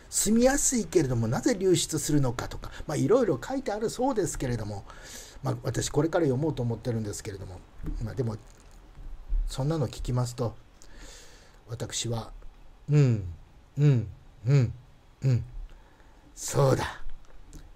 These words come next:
イスパニアだ」としか読めない自分がいるんです。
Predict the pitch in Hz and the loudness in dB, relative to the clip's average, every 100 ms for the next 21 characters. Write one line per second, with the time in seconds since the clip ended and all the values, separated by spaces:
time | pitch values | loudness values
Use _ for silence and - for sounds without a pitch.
0 | - - 127 120 - - 143 139 135 123 | -20 -6 -2 -2 -2 0 2 4 4 4
1 | 117 117 - - - - - - 123 - | 4 0 -6 -16 -20 -20 -14 -4 -4 -4
2 | - 110 - - - - - 131 135 131 | -6 -6 -8 -20 -20 -18 -6 -2 0 0
3 | 123 110 110 110 113 110 131 123 - - | 0 -2 -6 -8 -6 -6 -6 -8 -14 -20
4 | - - 113 113 101 87 80 - - | -20 -12 -8 -6 -6 -8 -10 -10 -12